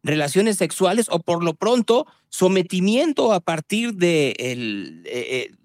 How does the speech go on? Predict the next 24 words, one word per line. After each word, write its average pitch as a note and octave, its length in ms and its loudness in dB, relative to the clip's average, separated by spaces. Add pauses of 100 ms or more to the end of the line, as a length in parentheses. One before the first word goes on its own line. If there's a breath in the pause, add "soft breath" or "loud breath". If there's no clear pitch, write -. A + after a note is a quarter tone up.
(300)
pues D3 160 -6
la E3 80 -2
promesa G3+ 400 0
de, F3 300 0
de D#3+ 100 0
hacerlas G3 340 2
famosas. F#3+ 580 2 (380 soft breath)
O - 60 -12
sea, E3 340 2 (280)
no, D3+ 200 0 (440)
no G3+ 120 2
tendría A#3+ 380 0
que A#3 120 -2
ser A3+ 320 2
alguien G#3+ 540 0 (340)
que G3 60 4
se F#3 120 4
nos F3+ 160 2
olvide F#3+ 300 2
que A3 140 4
existió A3 920 -2 (100)
en F#3 220 0
el, E3+ 240 2
eh, D3+ 160 -2